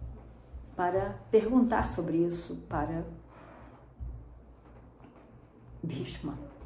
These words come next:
E Bhishma, então, está lá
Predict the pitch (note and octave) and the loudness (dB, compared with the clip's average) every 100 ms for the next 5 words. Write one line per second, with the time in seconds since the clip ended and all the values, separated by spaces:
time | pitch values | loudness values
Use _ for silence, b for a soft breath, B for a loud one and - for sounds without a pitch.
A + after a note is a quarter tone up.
0 | - - - - - - - B B B | -16 -18 -16 -14 -14 -16 -18 B B B
1 | - C#4+ B3+ D#4+ - - G3 G3 F#3+ B3+ | 2 8 12 12 10 4 0 0 2 6
2 | B3+ A#3+ - - A3 F#3 F#3+ A3 | 6 6 2 0 0 2 2 0